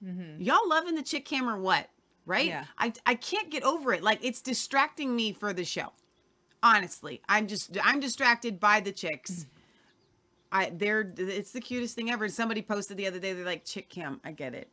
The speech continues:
Speaker 2: Oh, that's so funny. You know, get it? The resistance chicks. I don't
Speaker 1: Could
Speaker 2: know what
Speaker 1: you
Speaker 2: we're gonna do. We don't
Speaker 1: bring
Speaker 2: have
Speaker 1: up
Speaker 2: them anymore.
Speaker 1: <clears throat> I have Silicon Valley Bank tweeted this out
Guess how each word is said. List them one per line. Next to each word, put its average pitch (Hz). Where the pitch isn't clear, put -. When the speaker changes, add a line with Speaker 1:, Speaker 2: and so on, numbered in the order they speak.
Speaker 2:
Oh, 151
that's 131
so 131
funny. 104
You 143
know, 123
get 127
it? -
The 147
resistance 135
chicks. -
I -
don't 359
Speaker 1:
Could 403
Speaker 2:
know 381
what 381
Speaker 1:
you 370
Speaker 2:
we're 359
gonna 403
do. 415
We 415
don't 370
Speaker 1:
bring 392
Speaker 2:
have 370
Speaker 1:
up 320
Speaker 2:
them 247
anymore. 262
Speaker 1:
<clears throat> -
I 240
have 214
Silicon 311
Valley 208
Bank 190
tweeted 196
this 185
out 147